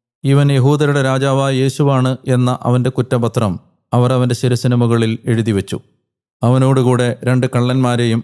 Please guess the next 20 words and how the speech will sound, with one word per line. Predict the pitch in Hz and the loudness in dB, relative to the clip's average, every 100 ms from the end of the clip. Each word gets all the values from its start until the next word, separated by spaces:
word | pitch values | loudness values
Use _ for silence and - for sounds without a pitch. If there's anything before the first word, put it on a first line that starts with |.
| - | -2
അവർ | 120 110 | -2 0
കുരിശിൽ | 120 113 117 | -2 -2 -2
തറച്ചു, | 110 113 101 95 - _ _ _ - | -2 -2 -2 -6 -12 _ _ _ -4
ഒരുവനെ | 123 127 127 127 | 0 2 2 0
വലത്തും | 123 120 120 120 120 123 | 0 -2 0 -2 -2 -2
അപരനെ | 117 120 123 | -2 0 0
ഇടത്തും. | 117 110 110 95 - _ _ _ _ _ - | 0 -2 -2 -4 -8 _ _ _ _ _ -2
അതിലെ | 127 131 131 | 0 2 0
കടന്നുപോയവർ | 127 127 131 127 123 123 123 | -2 0 0 0 0 0 -2
തലകുലുക്കിക്കൊണ്ട് | 123 123 127 127 127 123 120 117 117 - | -2 -4 -2 -2 -4 -2 0 0 -2 -4
അവനെ | 120 120 117 | -2 0 0
ദുഷിച്ചു | 117 127 107 | -2 -2 -2
പറഞ്ഞു, | 113 110 95 - _ _ _ _ _ - | -2 -2 -2 -6 _ _ _ _ _ -8
"ദേവാലയം | 120 127 135 135 135 131 | 0 2 2 0 0 0
നശിപ്പിച്ച് | 123 113 123 123 127 117 - - | 0 -2 -4 -2 -2 -2 -4 -2
മൂന്ന് | 120 139 139 | 0 2 2
ദിവസം | 131 123 127 | 0 0 0
കൊണ്ട് | 123 117 117 - - | 0 0 -2 -4 -4
അത് | 120 | -2
പണിയുന്നവനെ, | 123 120 123 123 123 117 113 | 0 0 0 0 0 0 -2